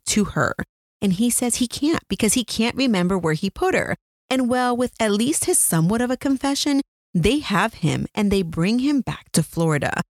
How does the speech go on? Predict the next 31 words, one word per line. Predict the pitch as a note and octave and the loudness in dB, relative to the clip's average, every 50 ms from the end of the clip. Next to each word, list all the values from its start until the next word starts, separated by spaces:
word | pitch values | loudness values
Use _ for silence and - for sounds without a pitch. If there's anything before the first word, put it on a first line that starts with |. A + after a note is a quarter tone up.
| _ _ _ _ _ | _ _ _ _ _
But | - - - _ | 0 0 0 _
he's | _ - C#4 A#3+ | _ -2 0 0
still | - - - D#4+ F4+ G4+ | 0 0 0 0 0 0
a | G4+ | 0
free | - - - G#3+ G#3 G3 | -2 -2 -2 0 0 2
man. | F3 E3+ - - - - C#2 - - - F#3 - _ _ _ _ _ - | 2 0 0 0 -2 -4 -4 -4 -4 -4 -4 -6 _ _ _ _ _ -4
Detectives | A#3 A#3+ - D#4 F4 - - F4+ - | -2 -2 0 -2 -2 -2 -2 -2 -2
don't | - A3+ G#3 F#3+ | 0 0 0 0
want | F#3 F3 - | 0 0 0
to | D#3 D3 | -2 -4
freak | - - D#3+ E3 - - | -2 -2 -4 -4 -2 0
him | D#3 C#3+ | 0 0
out, | C3+ B2 - - | 2 0 0 -2
right? | D3 C#3+ - - - | -2 -2 -2 0 0
They | A3+ C4 | 0 2
want | C#4+ D#4+ F4+ F#4+ D#4 | 2 2 0 0 0
him | D4 E4+ D4+ | 0 0 0
to | - A3+ | 0 -2
keep | - - - G3+ F#3 - - | -4 -2 -2 -2 -2 -2 -2
talking, | - - C#3 D3+ - - D3 C#3+ - | 0 2 2 2 0 -2 -4 -4 -2
and | - A3 A3 | 0 0 0
their | A#3+ A3+ | 2 2
number | A3 G3+ F#3+ F#3 F#3 F#3+ A3 B3 C4 D#4 D#4+ D#4+ | 2 2 2 2 2 2 2 2 2 0 0 0
one | C4+ G3+ G3+ F#3 F#3 G3 G#3 - _ - | 0 0 0 0 0 0 -2 -4 _ -4
fear | D3 C3+ C#3+ D#3 F3 G#3 A#3+ C4 - _ _ _ _ _ _ _ - | -2 0 0 2 2 2 0 0 -4 _ _ _ _ _ _ _ -4
is | B3+ C4 A#3+ | -2 -2 0
that | - C4+ - - | 0 -2 -4 -4
he | - - - F#3+ G3 | -6 -6 -2 0 0
will | G3 G3 A3+ A3+ G3+ | 2 2 0 0 0
lawyer | F3 D3+ D3+ D3+ D3 C#3+ C#3 - - | 0 0 0 2 2 0 -2 -2 -2
up. | E3 E3 - - - | -2 -2 -2 -2 -6